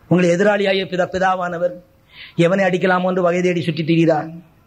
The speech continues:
அடி யாருக்கு விழும்னு சொல்ல முடியாது. அந்த அக்காவுக்கு விழுந்திருக்கு, நாளைக்கு நமக்கு விழுந்தா நிச்சயம் விழும், எதிர்பார்க்கலாம். We don't know what will happen tomorrow, brother. நாளைக்கு என்ன நடக்கும்னு சொல்ல முடியாது.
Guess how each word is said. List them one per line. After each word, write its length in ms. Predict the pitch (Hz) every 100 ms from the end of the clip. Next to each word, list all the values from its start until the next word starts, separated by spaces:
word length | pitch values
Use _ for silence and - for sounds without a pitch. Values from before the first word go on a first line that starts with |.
| _ _ _ _ - -
அடி 220 | 156 156
யாருக்கு 460 | 180 165 185 175 175
விழும்னு 140 | 180
சொல்ல 240 | 180 165 180
முடியாது. 340 | 160 151 135
அந்த 200 | 147 160
அக்காவுக்கு 300 | 156 175 175
விழுந்திருக்கு, 260 | 165 160 170
நாளைக்கு 320 | 160 165 156
நமக்கு 220 | 156 160
விழுந்தா 200 | 160 160
நிச்சயம் 500 | 156 151 165 165 - - - -
விழும், 380 | 160 170 - -
எதிர்பார்க்கலாம். 600 | 165 196 175 160 135 113 -
We 120 | 170 294
don't 180 | 294 285
know 100 | 285
what 220 | 226 262
will 180 | 247 220
happen 260 | 214 214 175
tomorrow, 380 | 175 180 180 156
brother. 260 | 135 123 110 - _ _ _ _ - -
நாளைக்கு 340 | 202 277 254
என்ன 140 | 247
நடக்கும்னு 320 | 285 277 277 -
சொல்ல 180 | 240
முடியாது. 280 | 254 196 127